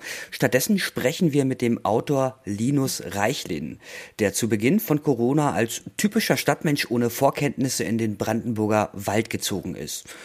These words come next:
Und wir schauen hinter die Kulissen einer Aufforstungsfirma, die den Wald, den Tesla in Grünheide gerade rodet,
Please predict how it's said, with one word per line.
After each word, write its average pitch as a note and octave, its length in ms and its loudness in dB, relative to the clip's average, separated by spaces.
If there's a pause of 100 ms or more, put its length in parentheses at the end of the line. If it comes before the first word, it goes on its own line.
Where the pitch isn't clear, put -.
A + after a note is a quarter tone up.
(220)
Und - 320 0
wir C3 140 -2
schauen B2 300 2
hinter B2+ 260 2
die A#2+ 100 -2
Kulissen A#2 460 -2
einer G#2+ 320 0
Aufforstungsfirma, A2 960 2
die A#2+ 160 0
den G#2+ 220 0
Wald, G2 400 -2
den F#2 200 -2
Tesla A#2 320 -2
in G2 160 0
Grünheide G#2+ 580 2
gerade F#2 220 -4
rodet, G#2+ 460 0